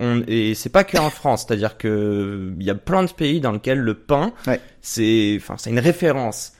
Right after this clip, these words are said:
Speaker 1: Aux U S, il est dégueulasse.
Speaker 2: Mm.
Speaker 1: Et j'ai vécu ça, euh, quatre ans au Canada, il est aussi dégueulasse
Speaker 2: Mm.
Speaker 1: là-bas, et même les boulangeries françaises, c'est pas
Speaker 2: Mm.
Speaker 1: des vraies boulanges. Est-ce qu'il y a pas un truc à faire là-bas ? Et je pense notamment à l'école, euh, que t'as créée, euh,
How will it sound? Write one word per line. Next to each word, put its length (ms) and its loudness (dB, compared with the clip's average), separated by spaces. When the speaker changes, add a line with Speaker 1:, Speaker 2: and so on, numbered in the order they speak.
Speaker 1:
Aux 120 6
U 200 4
S, 340 2
il 160 0
est 140 4
dégueulasse. 680 2
Speaker 2:
Mm. 80 2
Speaker 1:
Et 60 2
j'ai 120 2
vécu 280 0
ça, 180 -4
euh, 140 0
quatre 340 -2
ans 140 2
au 200 0
Canada, 680 2
il 140 2
est 40 2
aussi 300 -2
dégueulasse 440 2
Speaker 2:
Mm. 40 0
Speaker 1:
là-bas, 200 4
et 40 4
même 180 2
les 80 2
boulangeries 400 -2
françaises, 440 -2
c'est 120 -2
pas 100 2
Speaker 2:
Mm. 40 4
Speaker 1:
des 80 2
vraies 180 2
boulanges. 260 -2
Est-ce 160 -6
qu'il 60 2
y 40 6
a 20 0
pas 120 0
un 60 2
truc 220 -6
à 80 4
faire 240 -2
là-bas ? 480 2
Et 220 0
je 100 -14
pense 260 -2
notamment 600 0
à 60 4
l'école, 540 2
euh, 280 2
que 120 -8
t'as 160 -2
créée, 480 -2
euh, 220 0